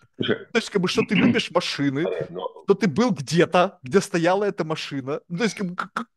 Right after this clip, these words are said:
Speaker 2: какой у меня должен быть? Или
Speaker 1: Вывод должен быть, вывод должен делать не ты, а как бы тёлки, они такие, «Может быть, он меня на ней покатает». <laughs> И я чё хотел сказать. А, слушай, в моём, а, случае, вот мне кажется, что,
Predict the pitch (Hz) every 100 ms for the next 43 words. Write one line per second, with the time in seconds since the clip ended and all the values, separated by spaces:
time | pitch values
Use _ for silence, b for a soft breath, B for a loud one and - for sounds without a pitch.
0 | - 214 - 277 311 254 247 170 220 196
1 | 170 - 147 147 95 95 160 165 135 -
2 | 143 147 127 104 113 98 - 151 143 107
3 | 101 135 139 127 117 123 123 - 113 -
4 | - 127 90 78 85 85 90 - 143 131
5 | 98 90 90 87 104 139 120 110 120 123
6 | 113 113 104 113 113 135 127 123 117 120
7 | - - - - 466 - - 440 - 453
8 | - - - - - - 110 139 - -
9 | - - - - 196 123 - _ 92 92
10 | - - 65 - - - 78 95 127 180
11 | 208 170 107 110 - 185 220 - 95 98
12 | 123 123 135 127 - - - 120 92 -